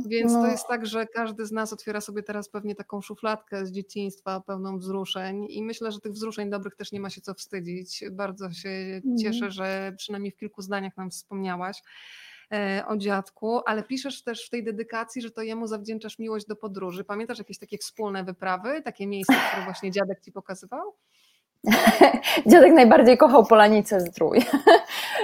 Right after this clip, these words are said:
Speaker 2: To znaczy, nie, ta-, tak się śmieję, bo, bo, bo pamiętam, że za każdym razem, jak byłam w domu, no to jechałam z dziadkiem samochodem, jechaliśmy na kawę. E, jak już się wyprowadziłam z domu i zawsze przyjeżdżałam do rodziców, on mieszkał z rodzicami w Kotlinie Kłodzkiej.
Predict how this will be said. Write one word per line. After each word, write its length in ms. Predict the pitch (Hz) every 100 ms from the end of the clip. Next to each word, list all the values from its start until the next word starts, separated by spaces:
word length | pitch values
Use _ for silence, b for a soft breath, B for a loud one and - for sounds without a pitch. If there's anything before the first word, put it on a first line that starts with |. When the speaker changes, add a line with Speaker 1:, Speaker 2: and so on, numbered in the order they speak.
| 330 285
Speaker 2:
To 100 | 262
znaczy, 380 | 247 262 302 220 233
nie, 300 | 311 294 262
ta-, 160 | 262
tak 180 | 240 254
się 120 | -
śmieję, 360 | 285 285 277 269
bo, 140 | 220
bo, 220 | - - 262
bo 140 | 240
pamiętam, 520 | 240 254 269 277 254
że 200 | 254 240
za 120 | - 269
każdym 240 | 330 339
razem, 180 | 320 285
jak 120 | 254
byłam 220 | 233 269
w 40 | 240
domu, 240 | 277 370
no 80 | 330
to 80 | 285
jechałam 360 | 247 277 277
z 120 | 262
dziadkiem 320 | - 262 269 247
samochodem, 500 | 233 220 277 262 226
jechaliśmy 560 | 226 220 240 247 214 - b b
na 140 | 208 226
kawę. 560 | 254 185 180 180 180 - -
E, 160 | 202
jak 160 | 202 214
już 100 | 233
się 120 | -
wyprowadziłam 640 | 226 226 226 214 202 175 208
z 40 |
domu 260 | 320 349 262
i 40 |
zawsze 400 | 226 214 214 185
przyjeżdżałam 440 | 196 196 202 214 214
do 80 | 196
rodziców, 420 | 190 214 214 208
on 80 | 196
mieszkał 220 | 202 202
z 60 | 196
rodzicami 540 | 190 180 - 196 202
w 60 | -
Kotlinie 400 | - 254 262 226
Kłodzkiej. 840 | 220 240 240 - - 269 - 285